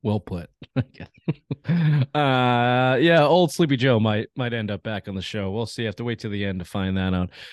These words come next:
Uh, we'll be touching on the Red Sox, of course. Um, we have a player profile coming up. There was, uh, one signing that actually, uh, was pretty good for the Red. There was a couple good signings for the Red Sox. It's just been overshadowed by their incompetence.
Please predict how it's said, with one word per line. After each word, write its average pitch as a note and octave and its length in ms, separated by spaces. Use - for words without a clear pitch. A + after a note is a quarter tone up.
Uh, C#3 260
we'll D3+ 60
be D3+ 100
touching G#3+ 340
on G#3 540
the F#3+ 100
Red E3+ 220
Sox, E3+ 360
of C3 140
course. - 680
Um, A#2+ 800
we C#3+ 120
have A#3 100
a G#3+ 60
player A#3 300
profile D3 680
coming A#2 300
up. C#3 200
There B2+ 140
was, A#2 200
uh, B2+ 280
one F#3 260
signing F3+ 480
that F3 200
actually, F3 400
uh, F#2+ 440
was C3 180
pretty A3 180
good D#4 160
for C3 120
the A2 100
Red. G#2+ 180
There E3 80
was F#3+ 80
a B3+ 60
couple G#4 260
good A#2+ 160
signings G#2 340
for - 80
the G#2+ 60
Red G#2 160
Sox. G#2+ 240
It's A#2+ 60
just B2 160
been A#2 100
overshadowed G#2 540
by G2+ 120
their F#2+ 140
incompetence. G2 540